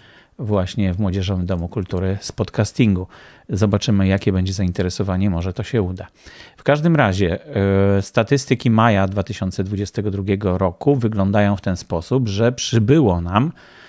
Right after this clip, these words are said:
dwadzieścia trzy nowe, przybyły nam dwadzieścia trzy nowe kanały podcastów, a usuniętych było dwadzieścia cztery,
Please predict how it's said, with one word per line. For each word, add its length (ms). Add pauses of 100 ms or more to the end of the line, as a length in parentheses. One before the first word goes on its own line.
(140)
dwadzieścia 1000 (240)
trzy 500 (100)
nowe, 580
przybyły 380
nam 200
dwadzieścia 480
trzy 260
nowe 380 (400)
kanały 400
podcastów, 760 (580)
a 80
usuniętych 880
było 340
dwadzieścia 640
cztery, 640